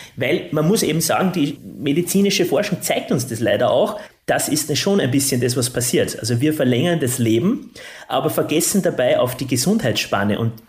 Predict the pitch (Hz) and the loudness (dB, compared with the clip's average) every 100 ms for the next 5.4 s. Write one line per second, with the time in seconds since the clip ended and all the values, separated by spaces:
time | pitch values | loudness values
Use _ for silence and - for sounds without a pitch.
0 | _ 117 120 156 170 - - 127 123 - | _ -4 0 -2 -2 -4 -2 -2 -2 -4
1 | 120 117 - 117 127 120 101 104 - 127 | -6 -6 -2 -4 -2 -4 -4 -6 -2 -2
2 | 170 - - - 120 120 135 139 127 113 | -2 -6 -14 -6 0 0 0 0 0 0
3 | 113 123 123 123 117 - 113 107 107 113 | 2 2 0 0 -4 -2 -2 -2 -4 -2
4 | 113 117 - - - 120 120 123 - 107 | 0 -2 -6 -18 -4 0 2 2 0 0
5 | 107 104 - | 0 -4 -6